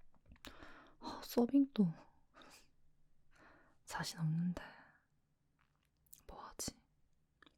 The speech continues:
야, 내가 네 자취방 청소하고 닮아서 돈 받으면 안 되나? <laughs> 아, 왜?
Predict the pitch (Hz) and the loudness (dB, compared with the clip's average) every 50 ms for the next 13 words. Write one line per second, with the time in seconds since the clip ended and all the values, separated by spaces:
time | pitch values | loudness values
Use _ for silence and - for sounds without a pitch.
0 | _ _ _ _ _ _ _ _ _ _ _ _ _ _ - _ - - - _ | _ _ _ _ _ _ _ _ _ _ _ _ _ _ -20 _ -20 -20 -20 _
1 | - - _ - - - - _ - - - - - - - - _ - _ _ | -20 -20 _ -20 -20 -20 -20 _ -10 -6 -4 -4 -4 -4 -8 -16 _ -20 _ _
2 | _ _ _ - - - _ _ - - - - - - - - - 185 - - | _ _ _ -20 -20 -20 _ _ -20 -20 -20 -20 -20 -20 -20 -4 -4 -4 -4 -4
3 | 170 - - - 175 175 165 165 165 170 165 156 151 147 151 - _ _ _ _ | -8 -8 0 4 6 8 10 10 8 8 6 6 4 2 0 -6 _ _ _ _
4 | _ _ - - 190 - - - - - - 202 185 180 - - - 247 240 233 | _ _ -2 -2 -2 -2 -2 -12 -10 -2 2 4 4 4 4 10 12 12 12 12
5 | - - 180 190 - - - 165 147 147 143 - - _ - - - - _ _ | 8 4 4 4 4 2 -2 0 0 0 0 -4 -8 _ -20 -20 -20 -20 _ _
6 | _ _ - - - - - - - - - - - 170 165 - - - 196 165 | _ _ -8 -6 -6 -10 -12 -12 -16 -12 -10 -2 2 2 2 2 2 2 4 4
7 | 151 147 147 - - - - - - - _ - _ _ _ - - - - - | 4 4 2 -4 -14 -16 -16 -20 -20 -20 _ -20 _ _ _ -20 -18 -16 -16 -16
8 | - - - - - - - - - - - - - - - - - - - - | -16 -18 -18 -18 -16 -16 -16 -16 -16 -16 -16 -18 -20 -18 -18 -18 -18 -14 -14 -14
9 | - - - - - - - - - - - - - - - _ _ - - - | -12 -12 -16 -18 -20 -20 -20 -20 -20 -20 -20 -20 -20 -20 -20 _ _ -20 -20 -20
10 | - - - - - _ - _ _ _ _ _ _ _ 175 165 170 165 156 170 | -20 -20 -20 -20 -20 _ -20 _ _ _ _ _ _ _ -8 0 2 4 6 6
11 | 190 208 202 | 6 4 2